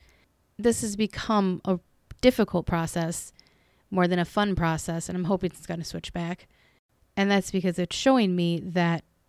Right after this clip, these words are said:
I can't do everything by myself. I have to read books, and I have to spend time learning a thing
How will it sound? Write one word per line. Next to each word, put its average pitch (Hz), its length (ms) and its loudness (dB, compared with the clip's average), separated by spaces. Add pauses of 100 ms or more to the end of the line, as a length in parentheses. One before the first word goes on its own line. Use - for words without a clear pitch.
(640)
I 170 420 0
can't 208 420 -2
do 202 200 0
everything 214 360 2
by 240 140 2
myself. 254 540 -2 (240)
I 175 60 0
have 180 220 -2
to 214 100 -2
read 214 200 2
books, - 440 -2 (460)
and 180 80 -2
I - 20 2
have 175 380 0
to 196 280 2
spend 185 300 -2
time 175 420 -2
learning 202 380 2
a 180 60 2
thing 165 420 -2